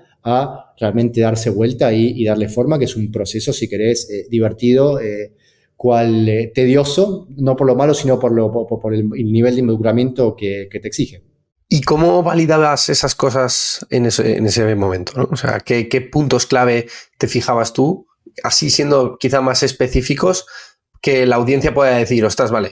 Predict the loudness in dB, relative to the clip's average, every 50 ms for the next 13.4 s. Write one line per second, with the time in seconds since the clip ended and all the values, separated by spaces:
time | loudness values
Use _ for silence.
0 | -6 _ -6 -4 0 0 2 2 2 0 0 0 0 2 2 0 0 -2 -2 -4
1 | -4 -2 -2 -2 -2 -2 -4 -4 -4 -4 -2 -2 0 0 0 0 0 0 0 0
2 | 0 0 -2 -4 -8 _ -6 -6 -2 -2 0 2 2 2 2 2 0 0 0 0
3 | -2 -2 -2 -2 -2 0 0 -2 -2 0 -2 -2 -2 -4 _ _ _ -6 -6 -6
4 | -4 -2 -2 -2 0 0 -2 -4 -6 -8 _ _ -20 _ _ _ _ -4 -4 -4
5 | -2 0 -2 0 0 0 0 0 0 0 0 -2 -2 -4 -6 -8 -10 -18 _ _
6 | _ _ _ _ _ -2 0 2 2 2 2 0 -2 -4 -4 -2 -2 -2 0 0
7 | 0 2 2 2 2 2 2 2 2 0 0 0 0 0 2 2 0 0 0 0
8 | 0 0 0 0 0 2 2 0 2 2 0 0 0 0 -2 -2 -4 -4 -6 -6
9 | -4 -2 -2 0 0 0 0 0 0 0 0 0 0 2 2 0 0 -2 -2 -2
10 | 0 2 0 0 2 0 -2 -2 -2 -2 0 0 2 2 2 0 0 0 0 0
11 | -2 -4 -8 -4 0 2 2 4 2 0 -2 -4 -6 -8 -8 -4 -2 0 0 0
12 | -2 -6 -12 -8 -2 0 0 0 2 2 2 2 2 0 0 0 0 -2 2 2
13 | 2 2 2 0 -2 -4 -8